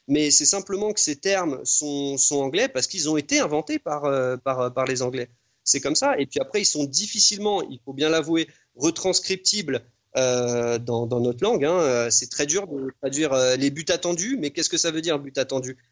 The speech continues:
Alors que pour l'anglais, expected goals, il n'y a même pas besoin de lui donner la définition, il, il le, enfin, ça va faire tilt tout de suite. Donc encore une fois, tu vois, c'est, c'est, c'est là où il y a, il y a vraiment toujours un gap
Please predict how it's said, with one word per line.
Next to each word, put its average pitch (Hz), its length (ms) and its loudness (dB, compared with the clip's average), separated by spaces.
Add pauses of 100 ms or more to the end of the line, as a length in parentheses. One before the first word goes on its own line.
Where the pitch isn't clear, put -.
(100)
Alors 131 240 0
que 156 80 0
pour 147 240 -8
l'anglais, 143 400 0
expected 147 440 -6
goals, 190 260 0
il - 100 -6
n'y 135 40 2
a 135 40 2
même 180 160 2
pas 196 100 0
besoin 180 400 -2 (320)
de 139 80 -2
lui 139 140 -4
donner 143 240 2
la 139 100 0
définition, 156 640 -4
il, 139 420 -6
il 143 120 -4
le, 131 520 2
enfin, 127 160 2
ça 139 140 2
va 135 100 0
faire 135 160 -4
tilt 160 340 -2
tout 190 120 -12
de - 20 -4
suite. 220 200 -2 (300)
Donc 151 160 2
encore 156 260 2
une 180 100 0
fois, 226 240 0
tu - 100 0
vois, 202 140 0
c'est, 143 280 2
c'est, 143 380 0
c'est 151 180 4
là 214 200 0
où 180 100 -4
il 139 60 -4
y 139 80 2
a, 131 200 2 (300)
il 143 40 0
y - 20 2
a 135 40 2
vraiment 175 560 2
toujours 180 400 -4
un 151 120 0
gap 190 340 0